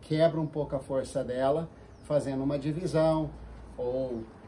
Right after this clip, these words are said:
doando campeiras, pegando um disco de cria e fortalecendo uma colônia mais fraca.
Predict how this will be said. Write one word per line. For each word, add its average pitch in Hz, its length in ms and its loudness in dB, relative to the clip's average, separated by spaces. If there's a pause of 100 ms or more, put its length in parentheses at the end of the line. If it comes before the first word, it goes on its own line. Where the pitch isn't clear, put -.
doando 120 300 -2
campeiras, 151 800 0
pegando 123 440 -8
um 147 100 -2
disco 120 400 -6
de 117 120 -8
cria 139 540 -2
e 120 100 -6
fortalecendo 123 840 -6
uma 117 120 -6
colônia 117 380 -6
mais 160 240 -4
fraca. 160 600 -2